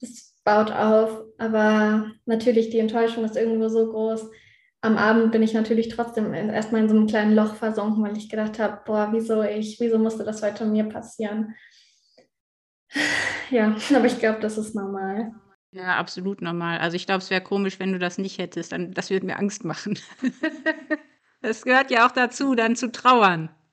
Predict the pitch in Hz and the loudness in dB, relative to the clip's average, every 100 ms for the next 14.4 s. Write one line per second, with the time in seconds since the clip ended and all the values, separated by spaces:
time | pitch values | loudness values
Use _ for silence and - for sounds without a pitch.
0 | - 185 202 - 254 220 190 190 - - | -16 -10 -8 -6 0 2 2 0 -6 -20
1 | - 101 196 - 208 262 262 269 277 294 | -18 -12 -10 -8 -4 -4 -2 -4 -2 -4
2 | - 330 254 190 - - 185 - 202 - | -4 0 2 0 -10 -16 -16 -10 -10 -10
3 | - - - - 202 196 - 185 - - | -14 -14 -18 -12 -10 -10 -12 -12 -12 -16
4 | _ _ - 208 202 214 220 247 233 - | _ _ -10 -6 -4 -2 0 -2 -2 -4
5 | 269 320 - 175 180 - 185 - 180 185 | -6 -6 -6 -6 -6 -10 -12 -8 -8 -8
6 | 185 - - 190 196 202 _ _ _ _ | -14 -12 -14 -10 -10 -12 _ _ _ _
7 | _ - 285 247 233 - - 208 240 233 | _ -4 2 2 0 -8 -14 -2 2 2
8 | 247 269 - 220 202 214 226 226 233 220 | 2 0 0 -2 2 0 0 -2 -4 -4
9 | 240 214 240 240 226 220 214 226 240 233 | -6 -4 -2 -2 -2 -2 -2 0 0 -2
10 | 214 214 - 208 202 202 202 214 196 175 | -4 -4 -4 -4 -4 -2 0 0 -2 -6
11 | 185 _ _ _ - 202 - 226 220 214 | -10 _ _ _ -14 -12 -2 0 0 0
12 | 214 226 220 233 208 190 - - 240 233 | 2 2 0 -4 -4 -6 -8 -10 -4 0
13 | 180 175 - 180 220 202 175 175 185 175 | 0 -2 -10 -6 -2 -2 -2 -4 -6 -6
14 | 170 - - 190 | -8 -10 -12 -12